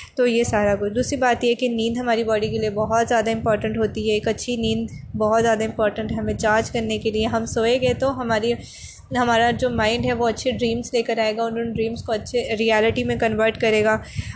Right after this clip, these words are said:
اور یہ سب کچھ اچھا ہے۔ باقی ایک چھوٹی سی آتھر کی ایک پیاری سی بات ہے، وہ یہ ہے کہ ہمارے تھاٹس واٹر ڈراپلیٹس ہوتے ہیں، drop by drop یہ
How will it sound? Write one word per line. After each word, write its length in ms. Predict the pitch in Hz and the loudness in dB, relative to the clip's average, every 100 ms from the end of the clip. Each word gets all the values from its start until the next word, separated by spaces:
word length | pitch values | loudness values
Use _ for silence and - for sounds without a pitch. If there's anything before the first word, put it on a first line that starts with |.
| - | -4
اور 360 | 214 208 202 202 208 208 202 | 0 2 2 2 2 4 2
یہ 200 | 214 240 | 2 0
سب 120 | 247 226 | -2 -2
کچھ 180 | 233 233 | -2 0
اچھا 240 | 208 226 | 0 0
ہے۔ 60 | 208 | 0
باقی 360 | 226 226 262 | 2 0 -2
ایک 320 | 254 247 226 - | -4 -2 -2 -2
چھوٹی 340 | 247 226 254 | -2 0 -2
سی 120 | 254 | -2
آتھر 320 | 240 226 233 247 | 0 0 0 -4
کی 80 | 254 | -2
ایک 160 | 247 233 | -2 2
پیاری 280 | 233 220 247 | 2 2 0
سی 160 | 277 | 0
بات 340 | 233 214 214 240 | 2 2 2 2
ہے، 80 | |
وہ 160 | 233 233 | 0 0
یہ 200 | 214 233 | 2 2
ہے 180 | 240 226 | 2 0
کہ 240 | 247 254 254 - - - | 2 0 -2 -8 -10 -2
ہمارے 320 | 233 226 240 | 2 2 2
تھاٹس 420 | 254 233 226 - | 2 0 0 0
واٹر 280 | 226 214 233 | 0 2 0
ڈراپلیٹس 520 | 220 202 - 226 - | 0 0 0 -2 0
ہوتے 180 | 240 233 | -2 0
ہیں، 180 | 220 214 | 0 0
drop 180 | 220 220 | 0 2
by 80 | 240 | 0
drop 340 | 226 220 214 | 2 0 0
یہ 100 | 226 | -4